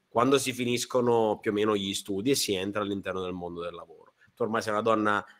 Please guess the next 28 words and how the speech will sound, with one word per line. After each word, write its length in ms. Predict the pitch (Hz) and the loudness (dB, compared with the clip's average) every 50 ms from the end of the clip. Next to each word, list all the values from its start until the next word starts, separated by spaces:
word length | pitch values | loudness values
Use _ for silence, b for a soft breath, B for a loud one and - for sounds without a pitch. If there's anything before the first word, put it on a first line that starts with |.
| b _ | b _
eh, 380 | - 95 98 101 101 98 98 | -6 -4 -4 -2 -2 -2 -4
in 180 | 98 101 104 104 | -4 -4 -4 -2
carriera, 540 | - 120 117 110 117 143 151 135 117 104 92 | 0 2 0 2 4 4 4 4 4 2 -2
sei 140 | - 95 98 | -4 -6 -8
una 100 | 101 98 | -6 -6
donna 200 | 104 104 104 101 | -4 -6 -4 -6
di 60 | 107 | -6
successo, 460 | 123 123 - - 147 120 - - 104 | -8 -8 0 2 2 2 2 0 -2
una 100 | 98 98 | -4 -2
donna 220 | 101 110 107 104 104 | 0 0 0 0 0
che 60 | 104 | -2
ha 40 | 104 | -2
grandissimi, 640 | 98 110 110 107 110 110 107 - - 104 104 101 b b b b b | -2 -2 -2 -2 -2 -2 -2 -2 -2 0 -2 -2 b b b b b
grandissimi 400 | _ 110 110 110 107 - - 127 123 | _ -6 -4 -4 -4 -2 0 0 0
obiettivi 540 | 127 147 170 170 - - 220 185 151 123 b b b b b b | 2 0 0 0 -2 -2 2 2 2 2 b b b b b b
e 240 | _ - 135 135 - | _ 6 6 6 8
hai 180 | - 160 143 139 | 8 8 8 10
capito 340 | 151 160 151 147 151 160 156 | 10 8 8 8 6 6 8
tanto 360 | 156 147 143 147 151 151 170 | 10 10 10 10 8 6 4
da, 120 | 151 151 139 | 4 4 6
al 200 | 143 151 147 - | 6 6 6 4
punto 240 | - 131 131 139 139 | 2 2 2 4 4
da 360 | 127 120 120 127 - - - | 8 8 8 6 6 0 -6
aiutare 380 | 123 135 143 131 135 123 135 139 | -4 -2 4 6 8 8 8 6
gli 100 | 131 127 | 6 6
altri 360 | 117 110 113 110 - 117 117 | 6 6 6 4 0 0 0
a 140 | 113 110 - | -2 -2 0
capire 760 | - 131 123 - 120 113 107 107 101 107 107 98 - _ _ | 0 0 0 0 -2 -6 -8 -4 -2 -2 -2 -2 -6 _ _